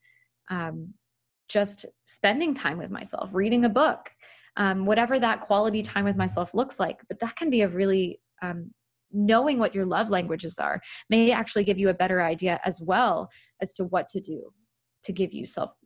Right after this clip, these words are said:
to give yourself compassion. And by the way, um, I'm gonna see if I can list all of the five. So we have physical touch, quality time, we have words of affirmation, um, gifts, and then there's one more, um,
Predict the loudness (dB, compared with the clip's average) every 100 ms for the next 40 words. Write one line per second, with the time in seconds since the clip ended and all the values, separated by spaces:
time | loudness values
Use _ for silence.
0 | -4 0 2 0 -2 -4 -4 -6 -16 -12
1 | -10 -10 -10 -12 -12 -14 -6 0 2 4
2 | 4 4 2 0 0 0 -4 -12 _ -2
3 | -2 0 0 0 -2 -2 -2 -2 -4 -2
4 | -2 -4 -6 -2 -2 -4 -4 -2 0 0
5 | -2 -4 -6 -4 -4 -4 -4 -4 -6 -2
6 | 0 2 -2 -4 -6 -6 -8 -12 -14 _
7 | _ -20 _ -2 0 2 4 4 2 2
8 | 0 0 -4 -4 -6 -6 -6 -6 -8 -12
9 | _ -20 _ 0 0 -2 -2 2 2 2
10 | -10 -20 -20 -20 _ _ _ _ -2 0
11 | 2 0 -2 0 0 2 0 -2 -4 -8
12 | -10 _ _ _ _ _ _ _ _ -20
13 | _ -2 0 -2 -4